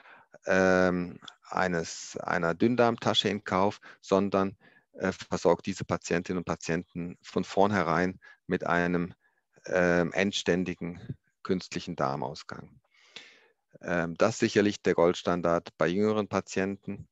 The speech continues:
Sie sehen das hier in den Skizzen aufgemalt, wie die Operation vonstatten geht. Alles, was hier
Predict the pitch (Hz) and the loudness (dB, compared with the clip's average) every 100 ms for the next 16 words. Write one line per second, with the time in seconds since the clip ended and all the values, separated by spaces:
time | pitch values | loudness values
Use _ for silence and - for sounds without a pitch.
0 | _ - - - - - 110 110 101 - | _ -20 -20 -18 -10 0 2 4 0 -2
1 | - 117 131 127 - 113 98 98 - 98 | -2 4 4 4 -2 -6 -2 -4 -4 -12
2 | - 113 - - - 131 - 165 143 131 | -6 -6 -6 -8 -2 -2 -4 -8 -4 -2
3 | 131 - - - _ 107 104 92 92 92 | -2 -4 -18 -20 _ -8 -4 -4 -2 -2
4 | 90 - 104 - 90 113 113 120 110 - | -4 -4 -8 -8 -8 -4 -6 -6 -8 -2
5 | 95 107 104 - | 0 -2 -6 -6